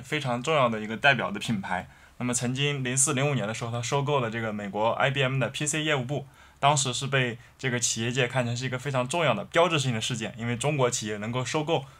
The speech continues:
美国的知名企业。那么左边这个呢，实际上是联想很早以前的标志，当然我们很多同学可能，呃，比较年轻，就没有见过这个标志。那么你去查一查历史，查一查网上的一些资料，你会发现有这样一个标志。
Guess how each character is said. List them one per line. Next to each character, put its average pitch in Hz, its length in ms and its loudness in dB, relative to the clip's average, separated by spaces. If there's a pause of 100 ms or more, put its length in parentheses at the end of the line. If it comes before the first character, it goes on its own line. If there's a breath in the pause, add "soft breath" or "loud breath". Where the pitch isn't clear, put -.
美 107 220 2
国 101 160 0
的 165 100 2
知 135 140 0
名 113 140 0
企 104 160 -6
业。 90 100 -10 (800 loud breath)
那 220 100 4
么 240 200 10 (100)
左 117 220 6
边 214 180 8
这 240 100 8
个 202 100 6
呢， 156 140 4
实 143 140 0
际 - 20 4
上 160 140 6
是 147 120 -2
联 131 200 2
想 113 220 0
很 131 180 -2
早 127 160 6
以 139 80 2
前 113 180 -2
的 120 80 0
标 117 220 2
志， 127 200 -6 (200)
当 143 140 6
然 147 100 8
我 127 60 4
们 131 100 2
很 120 140 0
多 120 100 2
同 127 180 0
学 120 200 0
可 117 100 -4
能， 107 260 -2 (420 soft breath)
呃， 110 200 -2
比 95 60 -10
较 135 140 4
年 113 200 0
轻， 131 240 2
就 135 100 0
没 135 120 4
有 131 80 4
见 160 240 4
过 123 80 4
这 113 100 0
个 110 80 0
标 107 180 0
志。 101 200 -10 (440 soft breath)
那 156 120 -4
么 170 140 6
你 147 120 2
去 147 140 0
查 120 260 4
一 151 40 2
查 143 160 2
历 160 140 0
史， 117 280 -4
查 127 180 6
一 - 20 4
查 127 260 4
网 110 200 2
上 143 180 2
的 135 80 0
一 131 40 0
些 139 120 -2
资 135 200 -4
料， 175 180 2
你 110 80 -6
会 123 140 0
发 127 180 4
现 123 180 -2
有 113 120 -4
这 135 80 2
样 131 80 4
一 120 40 0
个 110 60 -2
标 113 160 0
志。 110 160 -8